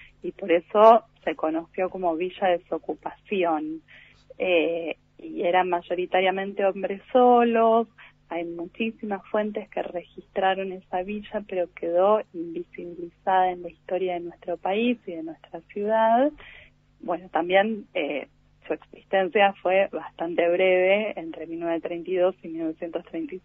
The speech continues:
cinco, pero ahí estuvo Gardel, hay registros de Gardel visitando ese barrio, estuvo Roberto Arte escribiendo crónicas, eh, González Tuñón,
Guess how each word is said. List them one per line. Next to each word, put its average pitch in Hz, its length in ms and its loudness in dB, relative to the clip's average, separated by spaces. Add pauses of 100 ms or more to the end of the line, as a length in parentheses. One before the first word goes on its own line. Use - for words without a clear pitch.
cinco, 220 520 0 (320)
pero 165 180 0
ahí 175 160 0
estuvo 185 440 -2
Gardel, 208 840 0
hay 160 160 -2
registros 185 840 -8
de 165 80 -12
Gardel 165 460 -6
visitando 170 920 -4 (320)
ese 170 400 -6
barrio, 196 920 2 (320)
estuvo 165 400 -2
Roberto 170 600 0
Arte 175 360 4
escribiendo 170 560 -8
crónicas, 185 840 0 (160)
eh, 175 240 -12
González 175 600 -4
Tuñón, 180 840 0